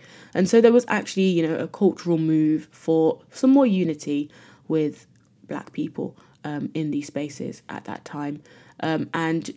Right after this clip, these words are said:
just to end with a positive, um, because at this time, it was actually, um, African,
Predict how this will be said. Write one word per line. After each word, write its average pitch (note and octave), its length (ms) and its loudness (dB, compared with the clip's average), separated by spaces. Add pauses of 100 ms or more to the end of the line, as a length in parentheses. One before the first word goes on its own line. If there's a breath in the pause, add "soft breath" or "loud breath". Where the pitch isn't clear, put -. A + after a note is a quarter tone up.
just - 260 -6
to - 80 -6
end D#3+ 340 -8
with D3+ 300 -8 (180)
a - 40 -18
positive, D3+ 680 -10 (100)
um, D3 480 -10
because D#3+ 360 -8
at - 160 -2
this F3+ 200 -4
time, D3 380 -10 (340 soft breath)
it D#3 120 -4
was D#3+ 140 -6
actually, D3+ 640 -6 (480 loud breath)
um, D#3 420 -4 (360)
African, F3+ 460 -2